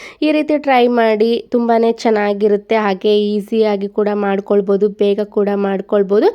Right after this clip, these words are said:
ಇನ್ ಮಿಕ್ಕಿರೋ ಹೋಳ್ಗೆ ಕೂಡ ಮಾಡ್ಕೊಂಡು ಎತ್ತಿಟ್ಕೊಂಡಿದ್ದೀನಿ. ಇವಾಗ ನೋಡಿ ಎಷ್ಟು ಚೆನ್ನಾಗಿ ಹೋಳ್ಗೆ ಬಂದಿದ್ದಾವೆ ಅಂತ ಹೇಳಿ. ಸಾಮಾನ್ಯವಾಗಿ ಶೇಂಗಾ ಹೋಳ್ಗೆನ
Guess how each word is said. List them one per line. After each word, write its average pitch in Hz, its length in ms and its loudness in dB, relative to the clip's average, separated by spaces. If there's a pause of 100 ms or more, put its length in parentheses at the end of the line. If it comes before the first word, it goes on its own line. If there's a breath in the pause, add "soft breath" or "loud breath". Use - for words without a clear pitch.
(360 loud breath)
ಇನ್ 311 200 2
ಮಿಕ್ಕಿರೋ 302 380 0
ಹೋಳ್ಗೆ 254 380 2
ಕೂಡ 233 300 2
ಮಾಡ್ಕೊಂಡು 214 680 0
ಎತ್ತಿಟ್ಕೊಂಡಿದ್ದೀನಿ. 208 1000 0 (300 loud breath)
ಇವಾಗ 262 340 2
ನೋಡಿ 226 380 2 (200)
ಎಷ್ಟು - 260 -2
ಚೆನ್ನಾಗಿ 254 520 2
ಹೋಳ್ಗೆ 226 460 4
ಬಂದಿದ್ದಾವೆ 214 680 2
ಅಂತ 208 320 -2
ಹೇಳಿ. 220 340 2 (360 loud breath)
ಸಾಮಾನ್ಯವಾಗಿ 311 840 4
ಶೇಂಗಾ 262 380 0
ಹೋಳ್ಗೆನ 240 420 2